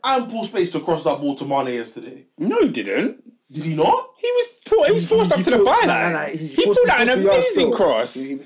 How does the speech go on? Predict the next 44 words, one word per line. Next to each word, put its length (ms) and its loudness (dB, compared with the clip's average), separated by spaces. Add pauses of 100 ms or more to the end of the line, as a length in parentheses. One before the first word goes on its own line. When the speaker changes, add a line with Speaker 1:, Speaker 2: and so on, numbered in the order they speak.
(140)
Speaker 3:
yeah, 140 -6
he, 120 -6
he 200 -8
gave 220 -6
himself 280 -6
a 80 -2
half 180 -2
a 60 -2
yard. 300 -2 (220)
Speaker 2:
He 180 2
pulled 220 4
out 120 4
Speaker 1:
Did, 80 2
Speaker 2:
an 60 2
Speaker 1:
did, 140 4
Speaker 2:
amazing 300 2
cross 300 2
'cause 100 -2
he 60 0
was, 100 2
Speaker 1:
did, 80 2
Speaker 2:
he 120 2
was 80 0
Speaker 1:
did, 100 2
Speaker 2:
for-, 140 2
Speaker 1:
did, 80 2
Speaker 2:
he 60 0
was 80 -6
Speaker 1:
did 140 0
Speaker 2:
in 60 4
Speaker 1:
he 80 2
Speaker 2:
a 40 -2
byline 420 4
when 100 0
he 60 -2
crosses 280 -4
Speaker 1:
Did 80 -4
Speaker 2:
it. 40 0
Speaker 1:
he 60 2
not 140 2
make 160 -2
space 260 0
for 100 0
himself? 380 2